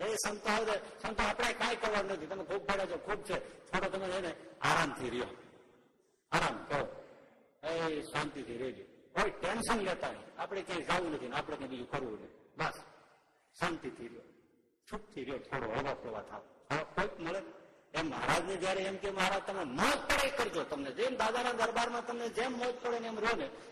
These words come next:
એમ આય તમે કરજો." મહારાજ કે, "એમ?" તો હા, તમને ઘોડો લઈ આવી દીધો. લ્યો,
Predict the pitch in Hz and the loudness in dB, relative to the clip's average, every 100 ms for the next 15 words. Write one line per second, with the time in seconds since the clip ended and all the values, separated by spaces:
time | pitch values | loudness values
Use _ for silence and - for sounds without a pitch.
0 | - 185 208 180 175 156 147 - 117 - | -4 2 4 2 2 -2 -2 -4 -6 -6
1 | - - - _ _ _ - 120 127 135 | -16 -20 -20 _ _ _ -6 2 4 4
2 | - 117 135 165 - - - - - - | 0 0 0 -2 -8 -16 -20 -20 -20 -14
3 | 107 98 101 95 - - _ _ _ _ | -12 -8 -10 -10 -16 -20 _ _ _ _
4 | _ _ _ _ _ _ 170 175 165 - | _ _ _ _ _ _ 0 0 -2 -4
5 | 127 165 170 135 131 110 104 - - - | 0 4 4 2 0 -2 -4 -12 -18 -20
6 | - - - _ _ _ _ _ _ _ | -20 -20 -20 _ _ _ _ _ _ _
7 | _ _ _ _ - 123 120 120 | _ _ _ _ -10 -6 -2 -2